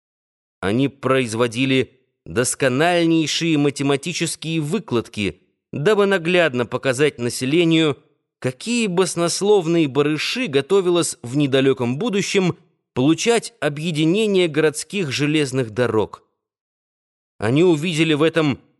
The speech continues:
хищную руку финансистов Восточных Штатов и разоблачали их чёрные намерения.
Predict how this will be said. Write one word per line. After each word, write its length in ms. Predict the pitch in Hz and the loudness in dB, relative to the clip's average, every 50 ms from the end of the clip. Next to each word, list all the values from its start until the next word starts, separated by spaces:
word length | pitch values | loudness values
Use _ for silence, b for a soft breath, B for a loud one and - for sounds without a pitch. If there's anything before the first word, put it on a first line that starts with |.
| _ _ _ _ - | _ _ _ _ -18
хищную 760 | - - - 196 196 - - - 170 170 175 175 175 170 160 | -14 -6 -4 -2 -2 -2 -2 0 0 2 2 4 4 4 4
руку 480 | 160 170 196 165 - - 175 180 147 - _ _ _ _ | 4 2 2 0 2 2 2 2 2 -2 _ _ _ _
финансистов 920 | - 143 143 147 160 160 147 - - 180 180 151 - - 170 156 - - - | -2 0 2 2 2 2 0 -2 -4 -4 -4 -4 -2 0 -2 -2 -2 -4 -12
Восточных 720 | 120 110 143 147 - - - 170 151 - - 151 143 - | -4 -2 -2 -2 -2 -2 -2 -2 -2 -2 0 -2 -2 -2
Штатов 600 | - - - - 185 170 147 - 98 85 - - _ _ _ _ _ _ _ _ _ _ - | -4 -6 -2 -2 -2 -2 0 -2 -6 -8 -8 -18 _ _ _ _ _ _ _ _ _ _ -2
и 80 | 110 120 | 0 0
разоблачали 840 | 123 135 120 139 120 120 139 139 - - - 143 147 151 147 147 | 2 2 2 0 2 2 2 0 0 0 0 2 2 2 2 2
их 160 | 143 131 - | -2 -2 -4
чёрные 540 | - - - 131 127 127 120 117 117 117 113 | -6 -4 0 2 2 2 2 0 -2 0 0
намерения. 800 | 110 113 113 113 113 120 117 107 101 98 92 92 92 87 82 73 | 0 0 0 2 2 2 2 2 0 0 0 0 0 -2 -2 -6